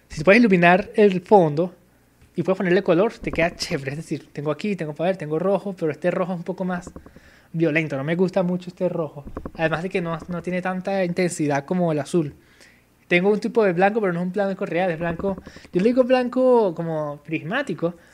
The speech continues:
porque básicamente lo que hace es que está encendiendo todas las luces, algo así. Entonces es raro. No, no entiendo cómo, y es morado, se ve morado.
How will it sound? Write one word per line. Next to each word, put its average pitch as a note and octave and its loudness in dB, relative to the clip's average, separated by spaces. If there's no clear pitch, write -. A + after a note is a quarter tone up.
porque F#3+ 0
básicamente G#3+ -2
lo C4+ -4
que G#3 -4
hace F#3+ -4
es - -8
que - -8
está B3 -8
encendiendo A#3 -6
todas A#3+ 2
las D3 0
luces, F#3 0
algo D#3+ -2
así. F#3+ -2
Entonces D3+ -6
es G#3 -8
raro. D#3 -2
No, F3 -4
no F#3+ -4
entiendo A3+ -4
cómo, A3+ -8
y F3 -2
es E3 -2
morado, F#3+ 4
se - -6
ve D3 -2
morado. E3+ -2